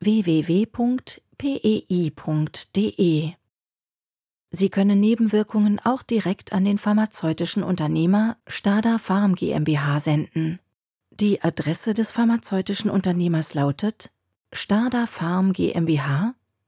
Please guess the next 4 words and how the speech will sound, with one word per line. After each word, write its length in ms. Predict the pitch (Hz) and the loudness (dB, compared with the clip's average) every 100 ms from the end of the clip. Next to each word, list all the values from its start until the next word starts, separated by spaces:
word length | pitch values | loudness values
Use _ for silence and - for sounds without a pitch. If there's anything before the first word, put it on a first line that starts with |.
| _ | _
Staderstraße 960 | - - 208 220 160 - 156 151 - 147 | -8 -4 -2 -2 -4 -4 -2 -2 -2 -4
zwei 300 | - 185 214 | -6 -2 -2
bis 180 | 170 - | -2 -4
achtzehn 640 | 143 - - 175 196 233 | -8 -8 -4 0 2 0